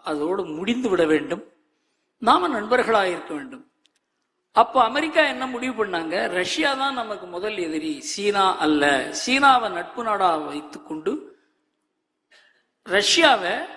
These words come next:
அந்த நாட்டோனுடைய நாடுகளினுடைய எண்ணிக்கை அதிகமாக்கி கொண்டே போனார்கள். அதனால தான் ரஷ்யா,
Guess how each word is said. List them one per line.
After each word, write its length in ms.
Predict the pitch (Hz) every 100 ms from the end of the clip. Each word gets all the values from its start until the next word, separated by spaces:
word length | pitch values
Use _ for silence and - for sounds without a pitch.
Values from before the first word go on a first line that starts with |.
| - -
அந்த 240 | 170 151
நாட்டோனுடைய 920 | 147 202 294 320 294 247 208 180 165
நாடுகளினுடைய 960 | 156 175 226 226 196 170 156 151 147 147
எண்ணிக்கை 500 | 170 233 233 - 175
அதிகமாக்கி 720 | 156 185 214 214 196 185 -
கொண்டே 300 | 165 156 160
போனார்கள். 560 | 156 147 143 127 127 - _ _ _ _ _ _ _ _ _
அதனால 600 | - 175 247 294 294 226
தான் 340 | 180 170 240 - - - _ _ _ _ _ _
ரஷ்யா, 560 | 170 175 - 226 233